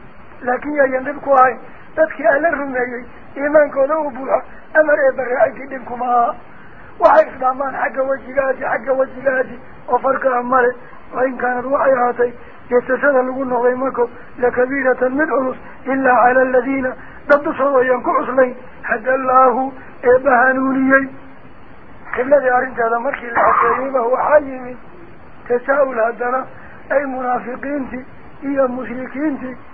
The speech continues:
iyo yahuud iyo nasaar abuureen. Waa maxay mashaqada? Waxaa weeye Baytulmaqdes haddayanba qiblo rasmi ahayn, ee toddoba iyo tobankii bilood ee loo tukanayay soo dhaweys yahuud loola dan lahaa.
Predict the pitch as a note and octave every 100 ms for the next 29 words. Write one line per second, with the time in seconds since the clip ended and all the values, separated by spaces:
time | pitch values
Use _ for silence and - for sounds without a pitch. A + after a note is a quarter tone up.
0 | - - D#4+ D4 C4+ C4+ C#4+ D#4 C4+ C4+
1 | B3 A#3+ B3+ C4+ - C4 B3 C4 C#4 -
2 | - - - - D4+ D4 C#4+ C4+ B3+ B3+
3 | A3 B3+ C4+ A#3+ - - - - - A3
4 | C#4 C#4 C4 B3 G#3+ A#3+ A#3 A#3 A#3+ D4
5 | A#3 A#3 - - - - - - C4 D#4
6 | D4 C#4 B3 B3 B3+ C4 A#3 C4 B3 A#3+
7 | A3+ G#3+ A#3+ G#2+ - - - - - -
8 | - - C#4+ C4+ C4+ C4+ C#4 D#4 D4+ C#4
9 | C4+ D4 C#4 C4+ A3+ B3+ C4+ C4 A#3 C#4+
10 | D#4+ D4 C#4 C#4+ C4 B3 A#3 - - -
11 | - B3 C#4 C4+ D4+ D4 - B3+ B3+ C#4
12 | C4 B3 B3+ B3+ A#3+ A#3 A3+ A3+ C4